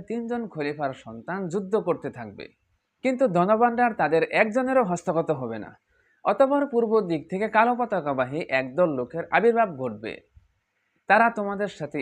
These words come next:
এমনভাবে যুদ্ধ করবে যে ইতিপূর্বে অন্য কোনো জাতি তোমাদের সাথে এমনভাবে যুদ্ধ করে নাই। বর্ণনাকারী বলেন, অতঃপর নবী করিম সাল্লাল্লাহু আলাইহি ওয়াসাল্লাম আরও একটি বিষয় উল্লেখ করে বলেন, অতঃপর ইমাম মাহদী আলাইহিস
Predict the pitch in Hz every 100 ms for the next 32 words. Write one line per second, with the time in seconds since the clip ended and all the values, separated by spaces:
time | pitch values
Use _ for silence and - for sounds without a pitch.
0 | - 185 254 269 262 254 160 170 175 165
1 | 127 120 160 196 165 143 139 226 - 247
2 | 254 240 247 175 180 185 175 147 147 135
3 | 120 180 180 143 127 131 156 202 - 156
4 | 160 175 165 156 170 202 165 113 98 -
5 | - _ _ _ _ _ _ _ 151 202
6 | 262 277 277 254 185 185 - 180 233 254
7 | 233 190 208 240 240 165 139 139 147 131
8 | 127 127 135 135 180 190 170 233 247 247
9 | 226 240 240 165 160 160 156 120 120 151
10 | 185 170 208 240 - 156 143 190 208 208
11 | 190 165 143